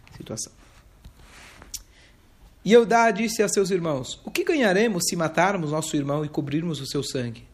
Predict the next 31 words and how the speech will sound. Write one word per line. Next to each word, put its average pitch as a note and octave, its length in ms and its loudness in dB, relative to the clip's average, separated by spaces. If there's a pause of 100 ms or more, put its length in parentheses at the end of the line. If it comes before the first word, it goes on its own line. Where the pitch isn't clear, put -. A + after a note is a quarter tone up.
(440)
Vamos E4 240 0
vendê-lo C#4 460 0
aos A3 120 2
ismaelitas A#3+ 800 -2
e E3 60 -10
que E3+ 100 -6
nossas G#3+ 380 -4
próprias A3 380 0
mãos B3+ 240 -2
não C#4 140 -2
o - 40 -2
fir-, C#4+ 340 0
n-, F#3 240 -4
não A#3+ 240 0
o C4 60 -2
firam. B3 380 -2 (520)
Ele D4+ 180 2
é - 20 2
nosso D4 260 2
irmão, C4 320 0
nossa G#3+ 280 -2
própria A#3 280 -2
carne C4 400 -2
e A3 40 -2
sangue." F#3+ 440 -2
Então G3+ 240 -6
Eudá, A#3 720 2 (260)
ele B3 160 4
deu A#3+ 140 2
uma A#3 100 -2
sugestão. G3 560 0